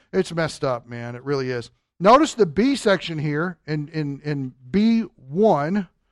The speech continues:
the, the sub B section. Notice it's kind of bubbled out.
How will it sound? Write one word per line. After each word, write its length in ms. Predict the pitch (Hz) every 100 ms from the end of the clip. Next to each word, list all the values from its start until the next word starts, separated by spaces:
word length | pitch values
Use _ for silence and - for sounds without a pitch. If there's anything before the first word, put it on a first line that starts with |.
| _ _ _ _ _ _ _ _ _
the, 300 | 127 160 151
the 160 | 143 175
sub 420 | - 214 220 170
B 180 | 156 143
section. 580 | - 139 127 - 156 160
Notice 260 | 143 151 -
it's 100 | 135
kind 180 | 160 135
of 60 |
bubbled 260 | 143 143 139
out. 320 | 139 123 -